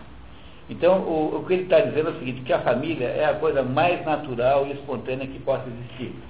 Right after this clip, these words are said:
O que não quer dizer que uma pessoa não possa viver sozinha a vida inteira. Pois aí então é que você compreende a diferença que há em Aristóteles entre essência e acidente. Porque o, o, essa é uma diferença fundamental.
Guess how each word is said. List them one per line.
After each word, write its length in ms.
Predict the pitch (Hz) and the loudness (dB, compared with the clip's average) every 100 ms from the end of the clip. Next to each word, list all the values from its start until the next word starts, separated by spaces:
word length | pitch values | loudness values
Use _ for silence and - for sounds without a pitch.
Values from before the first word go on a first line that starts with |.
| - - | -16 -12
O 60 | 208 | -2
que 120 | 247 | 0
não 120 | 220 | 2
quer 260 | 175 123 107 | 0 -2 -4
dizer 320 | 151 147 - | -2 0 0
que 80 | 156 | -2
uma 140 | 151 | -4
pessoa 360 | 139 123 151 147 | -4 -6 -4 -4
não 140 | - | -4
possa 320 | 123 127 139 | -2 -2 -2
viver 260 | 139 131 139 147 | -8 -6 -6 -6
sozinha 340 | 139 123 135 | -6 -4 -6
a 40 | |
vida 180 | 131 135 | -6 -8
inteira. 280 | - 104 - - - - - - - - - - - - - - | -10 -10 -12 -14 -18 -18 -18 -18 -18 -18 -18 -18 -18 -18 -16 -8
Pois 140 | 151 | -2
aí 200 | 170 202 | 0 0
então 180 | 220 240 | 0 0
é 60 | 240 | 0
que 120 | - | -4
você 200 | 196 - - | -6 -6 -6
compreende 480 | 214 185 185 185 180 | -4 -2 0 0 -2
a 20 | |
diferença 540 | - - 131 143 143 131 127 | -6 -6 -6 -4 -6 -6 -6
que 80 | 135 | 0
há 160 | 127 | 0
em 120 | 123 110 | 0 -4
Aristóteles 640 | 107 - 147 147 - 120 127 | -10 -6 -2 -2 -2 -8 -6
entre 300 | 131 120 113 | -8 -8 -8
essência 560 | 104 143 165 156 170 - | -10 -12 -12 -8 -8 -8
e 140 | 147 | -8
acidente. 540 | 147 - 135 147 139 143 - - - - - - - | -8 -8 -8 -8 -10 -12 -16 -18 -18 -18 -18 -16 -14
Porque 400 | 131 135 156 170 - | -14 -8 -4 -4 -6
o, 120 | 151 | -6
o, 720 | 143 143 139 143 135 131 123 113 | -4 -4 -6 -6 -4 -4 -6 0
essa 260 | 156 - | 2 2
é 20 | 196 | 0
uma 140 | 196 | 0
diferença 440 | - - - - - | -2 -4 -4 -6 -8
fundamental. 600 | 185 196 185 139 135 - | -8 -6 -4 0 0 0